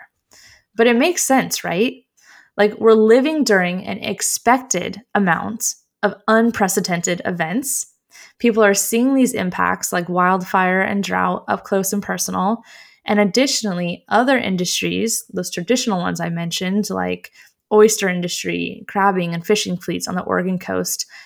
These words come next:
have already been hit hard by ocean acidification,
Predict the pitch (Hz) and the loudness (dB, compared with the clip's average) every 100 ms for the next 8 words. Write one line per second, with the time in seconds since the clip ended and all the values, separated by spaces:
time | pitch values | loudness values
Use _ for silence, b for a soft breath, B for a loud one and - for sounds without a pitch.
0 | B - 214 214 226 190 185 262 269 180 | B -6 0 2 2 2 2 2 2 0
1 | 170 175 175 - 185 185 180 185 180 196 | -2 -4 -6 -2 0 0 0 -2 -2 -2
2 | 185 190 180 185 175 - 220 202 - - | -2 -4 -6 -6 -10 -4 0 0 -2 -8